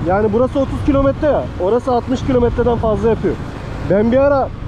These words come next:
e, Gülen Dağı çıkmıştım, hatırlıyor musun? Bin altı yüz elli metre. Onun arkasından geliyorsun buraya. Altlarından. Buranın doğası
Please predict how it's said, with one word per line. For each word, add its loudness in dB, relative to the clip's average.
e, 2
Gülen 2
Dağı 2
çıkmıştım, -4
hatırlıyor 0
musun? 0
Bin 0
altı 0
yüz -2
elli 2
metre. -2
Onun 2
arkasından 0
geliyorsun 0
buraya. -2
Altlarından. 0
Buranın 2
doğası 0